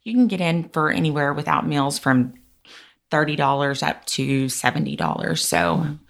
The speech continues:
Speaker 1: we try to keep it reasonable.
Speaker 2: Good deal.
Speaker 1: Yeah.
Speaker 2: And so the majority of your customers, are you focusing on,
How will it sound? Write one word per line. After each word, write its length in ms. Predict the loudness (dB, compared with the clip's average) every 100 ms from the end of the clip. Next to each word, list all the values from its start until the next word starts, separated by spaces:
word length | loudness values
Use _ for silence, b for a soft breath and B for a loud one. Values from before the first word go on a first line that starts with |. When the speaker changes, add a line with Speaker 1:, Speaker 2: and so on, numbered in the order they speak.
| b -10
Speaker 1:
we 60 |
try 180 | -2 -2
to 60 | -2
keep 200 | -6 -12
it 100 | -12
reasonable. 560 | -12 -12 -14 -12 -14 -16 _ _ -6
Speaker 2:
Good 180 | -4 0
deal. 320 | 0 0 -4 -8
Speaker 1:
Yeah. 220 | -8 -4
Speaker 2:
And 200 | -2 0
so 300 | 2 4 4
the 100 | 4
majority 380 | 2 2 2 4
of 40 |
your 120 | 2 2
customers, 600 | 0 -2 4 4 4 4
are 100 | 2
you 120 | 2
focusing 540 | 2 2 2 2 2
on, 460 | 2 2 4 4